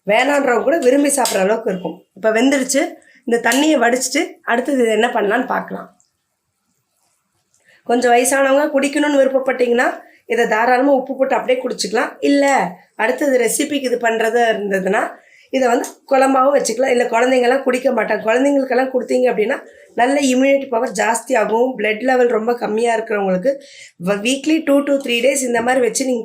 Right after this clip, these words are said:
குடிச்சீங்க அப்படின்னா உங்களோட ஹீமோகுளோபின் லெவல் நல்லா வந்து ஒன் மந்த்லி நல்லா இன்க்ரீஸ் ஆகி சேஞ்சஸ் உங்களுக்கு நல்லாவே செக் பண்ணா தெரியும். அதனால நீங்க அதை அப்படி யூஸ் பண்ணலாம். இந்த தண்ணியை எடுத்து வச்சுட்டு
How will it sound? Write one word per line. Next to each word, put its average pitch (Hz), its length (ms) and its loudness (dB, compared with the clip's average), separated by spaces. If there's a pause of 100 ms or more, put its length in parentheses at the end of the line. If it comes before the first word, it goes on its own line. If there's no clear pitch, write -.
குடிச்சீங்க 247 400 -2
அப்படின்னா 202 300 -2 (420)
உங்களோட 214 220 2 (100)
ஹீமோகுளோபின் 254 680 0
லெவல் 254 260 0
நல்லா 247 320 0 (220)
வந்து 254 140 -6 (120)
ஒன் 220 100 -2 (100)
மந்த்லி 262 340 -4
நல்லா 233 240 0
இன்க்ரீஸ் 226 320 -6
ஆகி 277 180 -2
சேஞ்சஸ் 233 340 -2
உங்களுக்கு 196 300 -4
நல்லாவே 214 320 0
செக் 202 180 -8
பண்ணா 208 180 -2 (140)
தெரியும். 185 400 -2 (540)
அதனால 233 340 0
நீங்க 233 160 -2
அதை 208 100 -2
அப்படி 202 180 -4
யூஸ் 226 160 -6
பண்ணலாம். 226 240 -4 (320)
இந்த 226 120 -4 (100)
தண்ணியை 285 320 -2 (100)
எடுத்து 240 260 -4
வச்சுட்டு 262 300 -2